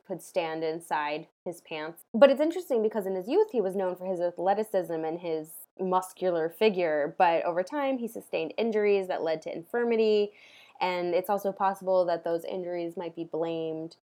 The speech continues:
for his tyranny later in life. So we hope that you stick with us in our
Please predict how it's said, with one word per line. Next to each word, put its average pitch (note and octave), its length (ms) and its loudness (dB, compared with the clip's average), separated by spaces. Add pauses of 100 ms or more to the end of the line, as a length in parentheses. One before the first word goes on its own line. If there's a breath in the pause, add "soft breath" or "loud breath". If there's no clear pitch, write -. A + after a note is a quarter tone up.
(280)
for E3 320 -2
his D#3+ 260 -4
tyranny D#3 480 -8
later - 320 -10
in - 160 -16
life. F2+ 280 -10 (560)
So F#3+ 640 4
we A3+ 160 4
hope G3+ 380 0
that C4 180 -2
you A#3 520 2 (160)
stick - 360 -6
with G3+ 180 0
us B3+ 480 2 (100)
in A3 160 6
our G3 300 4